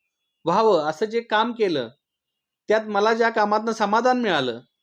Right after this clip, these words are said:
असं एक काम असं आहे की संपूर्ण देशावर, जगावर कोरोना महामारीचं महासंकट आलेलं होतं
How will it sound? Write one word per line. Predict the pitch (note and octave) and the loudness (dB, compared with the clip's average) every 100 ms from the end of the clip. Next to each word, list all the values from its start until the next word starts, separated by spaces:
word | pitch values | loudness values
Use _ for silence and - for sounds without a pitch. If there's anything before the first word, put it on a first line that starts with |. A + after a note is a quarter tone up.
| _ - | _ -8
असं | E3+ B3 | 0 4
एक | B3 B3 | 2 2
काम | A#3 A#3 | 0 2
असं | G#3 - A#3+ | 0 2 0
आहे | G3+ C3+ A2 _ _ _ _ _ _ | 0 -4 -10 _ _ _ _ _ _
की | A#3+ B3+ C4 B3 - _ _ _ _ _ - | -4 -2 -2 -4 -10 _ _ _ _ _ -4
संपूर्ण | G#3+ A3+ C4+ C4+ | 0 2 2 4
देशावर, | A#3+ G#3+ A#3+ B3+ B3 F#3+ D#3+ | 4 4 4 4 4 4 0
जगावर | D3 D3+ F3 A#3 A#3 E3 B2 - _ _ _ - | -4 -2 0 4 4 4 2 -8 _ _ _ 2
कोरोना | A3 A#3+ C4 C4 | 4 4 2 0
महामारीचं | A3+ A#3 A#3 A#3 A3 A#3+ B3 B3 - _ | 0 0 0 -2 -2 -4 -4 -6 -10 _
महासंकट | E3 G3+ A#3+ A#3 G3 G3 | -6 -6 -4 -6 -4 -2
आलेलं | F3 D3+ C#3 | 0 0 -4
होतं | A#2+ - | -8 -14